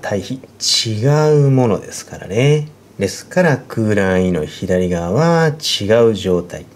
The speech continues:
異なる状態。で、空欄Eの右側も異なる状態。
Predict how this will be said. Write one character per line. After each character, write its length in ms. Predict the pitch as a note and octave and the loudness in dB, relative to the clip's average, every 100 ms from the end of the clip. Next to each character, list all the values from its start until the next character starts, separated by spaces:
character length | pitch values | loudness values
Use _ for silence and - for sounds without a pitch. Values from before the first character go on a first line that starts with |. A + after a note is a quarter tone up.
| - - | -16 -2
異 260 | B2+ D3 | -2 2
な 140 | E3 C#3 | 2 4
る 120 | A#2 | 2
状 180 | F#2+ F2 | 0 0
態。 220 | E2 D2+ - - - | -2 -10 -14 -20 -4
で、 160 | A#3+ A#3+ | -2 -2
空 260 | - A3+ | 2 4
欄 220 | A3 G#3+ G#3 | 4 4 4
E 20 | |
の 160 | B2+ | 4
右 540 | F#2 G2+ C3+ F3+ G3 G3 | 2 0 4 4 6 4
側 340 | F#3+ F#3+ F#3 | 4 4 4
も 380 | D3+ E3+ E3+ D#3 | 4 4 4 2
異 260 | - A2+ A2 | -2 0 2
な 100 | G2+ | 2
る 40 | |
状 180 | F2+ F2+ | 2 0
態。 220 | F2+ E2 | 0 -6